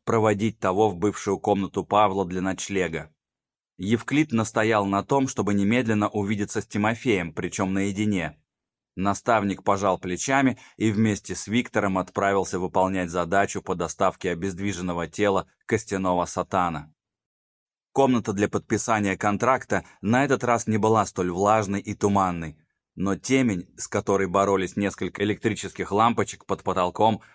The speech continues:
осталась неизменной. Новоявленный владелец сатана закрыл металлическую дверь на засов и придвинул к ванной обшарпанный табурет.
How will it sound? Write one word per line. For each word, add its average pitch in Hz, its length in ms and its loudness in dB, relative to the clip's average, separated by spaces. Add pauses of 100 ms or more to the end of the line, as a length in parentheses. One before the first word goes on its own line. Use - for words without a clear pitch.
(140)
осталась 101 560 0
неизменной. 95 800 -4 (500)
Новоявленный 107 760 2
владелец 98 520 2
сатана 117 640 2 (160)
закрыл 110 480 0
металлическую 98 720 -2
дверь 95 240 2
на 90 140 -2
засов 98 520 0 (240)
и 156 140 2
придвинул 110 720 0
к - 80 -8
ванной 98 580 0
обшарпанный 92 720 -2
табурет. 92 580 -4